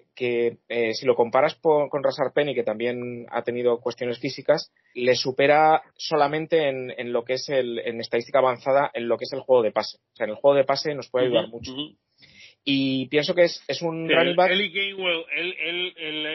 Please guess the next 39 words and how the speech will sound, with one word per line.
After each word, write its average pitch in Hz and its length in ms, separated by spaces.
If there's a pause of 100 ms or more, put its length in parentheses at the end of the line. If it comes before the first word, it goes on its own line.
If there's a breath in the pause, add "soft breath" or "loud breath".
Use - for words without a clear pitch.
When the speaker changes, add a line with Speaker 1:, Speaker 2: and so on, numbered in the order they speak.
(100)
Speaker 2:
él 160 140
hace 170 260
muy 165 300
bien 160 260
lo 147 140
que 143 80
hace 139 200
Gainwell, 143 480
que 127 160
es 127 80
recibir 131 380
Speaker 1:
Eso 135 120
Speaker 2:
pelota. 120 180 (200)
Speaker 1:
es, 135 140
eso 110 140
es. - 160 (360 loud breath)
Y 143 140
que 143 100
es 139 100
un 160 300
running 160 260
back 117 260
que 117 160
si 123 180
se 123 120
mantiene 127 360
sano, 147 280
pues 110 160
puede 131 160
dar 135 120
muy 131 120
buena 135 160
producción, 131 460
pero 120 200
en 120 80
un 127 100
sistema 131 320
de 117 80
comité. 98 380